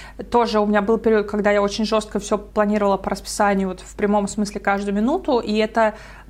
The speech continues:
прекрасно работала несколько месяцев, пока я в какой-то момент не поняла, что мне вообще <laughs> дышать некогда уже, по-моему. Поэтому я так, э, в тот момент решила, что окей, я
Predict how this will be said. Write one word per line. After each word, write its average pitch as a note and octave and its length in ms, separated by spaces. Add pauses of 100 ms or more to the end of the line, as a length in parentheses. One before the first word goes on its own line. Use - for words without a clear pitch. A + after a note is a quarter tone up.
прекрасно B3 560
работала G3+ 520
несколько G3+ 420
месяцев, A3 480
пока - 240
я G3+ 80
в G3+ 80
какой-то G3+ 340
момент A3+ 300
не G#3 80
поняла, G3 340
что G#3 220
мне F#3+ 140
вообще G3 280
<laughs> A3+ 180
дышать G#3 520
некогда A3 420
уже, G#3+ 260
по-моему. G#3 380 (140)
Поэтому A#3+ 400
я B3 240
так, A#3+ 140
э, A3 220
в - 100
тот A#3 200
момент B3+ 260
решила, C#4+ 300
что C4+ 160
окей, A3 260
я G#3+ 380